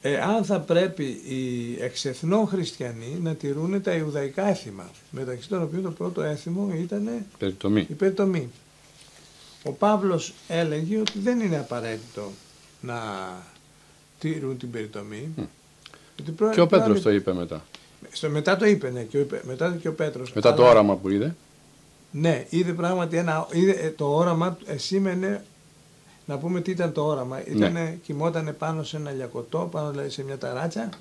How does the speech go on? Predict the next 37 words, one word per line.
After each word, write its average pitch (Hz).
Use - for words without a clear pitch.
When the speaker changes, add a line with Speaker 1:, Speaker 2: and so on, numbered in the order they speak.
Speaker 2:
και 151
είδε 202
να 185
κατεβαίνει 156
από 156
τον 147
ουρανό 139
ένα 160
μεγάλο 151
σεντόνι 131
και 147
να 143
είναι 196
πιασμένο 175
από 156
τις 143
τέσσερις 175
άκρες 156
και 147
μέσα 190
στο 185
σεντόνι 185
υπήρχαν 185
όλων 202
των 175
ειδών 175
τα 185
ζώα. 143
Και 165
άκουσε 196
μία 196
φωνή, 151
η 156
οποία 165
επαναλήφθηκε 160
τρεις 143
φορές. 127